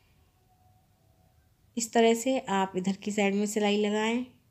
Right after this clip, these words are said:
और सेम ऐसे ही आप दूसरी तरफ भी ये सिलाई लगा लें। दोनों तरफ सिलाई लगाने के बाद अब आप इसे सीधा कर लें। तो यहाँ पे हमने टॉप पीस को सीधा किया है। अब हमें इस कर्व पीस लेना है, जो हमने ये घेर तैयार किया है, अब इसे लेंगे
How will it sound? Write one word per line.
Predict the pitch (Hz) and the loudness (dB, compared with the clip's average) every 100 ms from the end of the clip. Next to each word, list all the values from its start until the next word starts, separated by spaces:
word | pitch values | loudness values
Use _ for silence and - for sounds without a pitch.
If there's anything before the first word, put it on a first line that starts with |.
| - | -6
और | 190 190 202 | -2 -2 -2
सेम | - 220 220 | 2 2 2
ऐसे | 226 247 | 2 0
ही | |
आप | 233 | 0
दूसरी | 214 220 220 | 0 -2 0
तरफ | 208 190 185 | 0 0 0
भी | 208 269 - _ - - _ - | -2 -2 -8 _ -20 -20 _ 0
ये | 208 | 0
सिलाई | 208 190 190 | 2 -2 0
लगा | 208 202 175 | 0 -2 -6
लें। | 165 175 - _ _ _ _ _ _ _ _ _ _ _ - | -6 -8 -14 _ _ _ _ _ _ _ _ _ _ _ 0
दोनों | 233 247 | 2 4
तरफ | 262 262 | 2 2
सिलाई | 240 220 220 | 2 4 6
लगाने | 214 208 220 | 4 2 2
के | 220 | 0
बाद | 226 233 | 0 0
अब | 196 196 | -2 0
आप | 185 185 | 0 -2
इसे | 190 185 | -8 -6
सीधा | 190 180 175 | -6 -6 -6
कर | 180 | -4
लें। | 185 208 262 - _ _ _ | -4 -6 -10 -16 _ _ _
तो | 208 | -4
यहाँ | 196 202 202 | 0 -2 0
पे | 208 | -2
हमने | 208 202 202 | 0 0 -2
टॉप | 202 190 | -4 -4
पीस | 208 - | -6 -4
को | 262 | -4
सीधा | 226 190 | 0 0
किया | 180 175 175 | -2 -4 -4
है। | 190 269 - _ - - - - _ - | -4 -6 -10 _ -20 -20 -20 -20 _ 6
अब | 269 | 6
हमें | 269 262 269 277 | 8 4 4 2
इस | 277 - | 0 4
कर्व | 214 208 - | 4 4 0
पीस | 214 208 220 | -2 0 2
लेना | 208 208 | 2 2
है, | 220 262 294 - - | 0 -4 -6 -12 -6
जो | 208 202 | 0 2
हमने | 196 196 | 2 2
ये | 202 | 2
घेर | 190 196 196 | 4 2 2
तैयार | 202 202 196 | 2 2 2
किया | 196 208 226 | 0 0 2
है, | 220 | 2
अब | 208 | 0
इसे | 214 233 | 2 4
लेंगे | 233 240 269 | 4 2 0